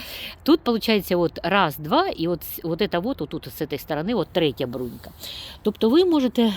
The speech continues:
коли обрізаєте, ще таке, м-, можливо, от, отут от у вас, от, бачите, от брунька, воно тут теж є. Оце рахується перша. Але от бачите, вона яка така, не сильно виражена, тому можете, е, ну, як хочете, рахуйте, хоч ні.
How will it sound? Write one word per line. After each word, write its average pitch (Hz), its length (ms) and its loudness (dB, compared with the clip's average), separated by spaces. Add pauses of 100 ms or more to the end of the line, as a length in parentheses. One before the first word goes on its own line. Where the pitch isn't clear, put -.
(120)
коли 220 420 2
обрізаєте, 214 640 0
ще - 180 -2
таке, - 260 -8
м-, 123 80 -10 (540)
можливо, 233 600 2
от, - 300 -6
отут 214 300 -2
от 180 160 -2
у 180 60 -4
вас, 170 320 -2
от, 160 280 -2 (100)
бачите, 208 340 -6
от 139 140 -6 (120)
брунька, 135 420 -6 (340)
воно 180 400 -2
тут 349 180 0
теж - 360 0
є. 123 220 -8 (320)
Оце 339 260 0
рахується 277 480 0
перша. - 480 -2 (360)
Але 196 200 2
от 233 120 2
бачите, 277 340 -2
вона 185 220 -2
яка 196 300 -4
така, 147 340 -4 (380)
не 185 80 -4
сильно 226 360 0
виражена, 226 480 0
тому 269 280 -2
можете, 240 400 -2
е, 202 60 -6 (640)
ну, 196 220 -4 (220)
як 202 220 -2
хочете, - 480 -2
рахуйте, 202 460 0
хоч - 320 -4
ні. 294 140 0